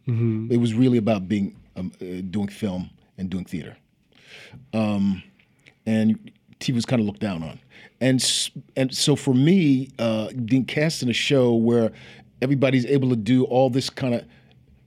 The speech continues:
Speaker 2: R-rated, nuanced film work, <laughs> I mean, in terms of the kinds of performances on T V, on T V was great. And the other thing is, you know, um,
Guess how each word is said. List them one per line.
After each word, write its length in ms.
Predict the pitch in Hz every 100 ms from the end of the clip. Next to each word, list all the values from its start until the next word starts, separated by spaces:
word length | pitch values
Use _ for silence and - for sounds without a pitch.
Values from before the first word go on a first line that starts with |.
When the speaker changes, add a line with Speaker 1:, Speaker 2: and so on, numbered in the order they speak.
| _ -
Speaker 2:
R-rated, 500 | 139 147 139 135 123
nuanced 760 | 113 113 131 120 120 - - - - _
film 300 | - 151 185
work, 360 | 113 80 - - - -
<laughs> 360 | 131 - -
I 40 | 135
mean, 120 | 135
in 120 | 135
terms 260 | 131 147 120
of 160 | 113
the 80 | -
kinds 320 | - - 127
of 80 | 104
performances 800 | 107 - 131 139 110 - 76 - - - -
on 140 | 110
T 180 | - 117
V, 120 | 98 -
on 140 | 107
T 180 | 101 113
V 180 | 104 143
was 160 | 95 80
great. 320 | 131 113 - -
And 80 | 123
the 80 | 151
other 120 | 214
thing 180 | 151 135
is, 280 | 117 107 -
you 100 | 135
know, 140 | 117 - -
um, 420 | 113 110 104